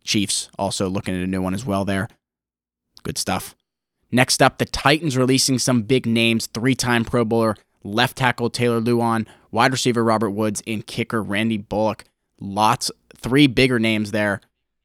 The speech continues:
for the Titans. Where do we think they're gonna end up? What do we think's gonna happen? What do we got? Mackie, what do you think? Anything special?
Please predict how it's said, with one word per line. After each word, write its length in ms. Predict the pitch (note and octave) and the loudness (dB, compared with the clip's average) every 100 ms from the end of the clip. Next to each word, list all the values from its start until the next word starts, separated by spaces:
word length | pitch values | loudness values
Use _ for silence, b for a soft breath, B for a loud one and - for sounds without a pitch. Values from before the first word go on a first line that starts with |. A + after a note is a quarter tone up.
| _ _ _ _ | _ _ _ _
for 480 | - B2 A#2+ A2+ - - | 0 4 6 6 2 -8
the 160 | D3+ | -12
Titans. 580 | - A#2+ B2+ G#2 A2 G#2 | -2 2 2 0 -4 -4
Where 240 | - G#2+ B2+ | -6 -2 0
do 60 | |
we 100 | C3+ | 0
think 220 | B2 C3 | 0 -4
they're 120 | C3 C3 | -2 -2
gonna 140 | C3 | 0
end 240 | - A#2+ | -2 -2
up? 220 | G2 A#2 G#2+ | -2 -2 -2
What 180 | G#2+ | -4
do 0 | G#2+ | -2
we 60 | |
think's 200 | A2+ A2+ | -2 -4
gonna 160 | - G#2+ | -2 -2
happen? 540 | G2+ G2+ - A#2 A2+ - _ _ _ _ _ _ _ _ | 0 0 0 -2 -2 -8 _ _ _ _ _ _ _ _
What 80 | A#2 | 0
do 40 | |
we 60 | B2 | 4
got? 260 | C3+ A2+ - _ _ A#2 | 6 4 0 _ _ 0
Mackie, 280 | A2 - | 0 0
what 100 | G#2 | -2
do 40 | G#2 | -2
you 60 | |
think? 220 | A2 F#2+ F#2+ | -2 -4 -4
Anything 240 | F#2+ G2 | -6 -6
special? 320 | - G#2+ - | -4 -4 -6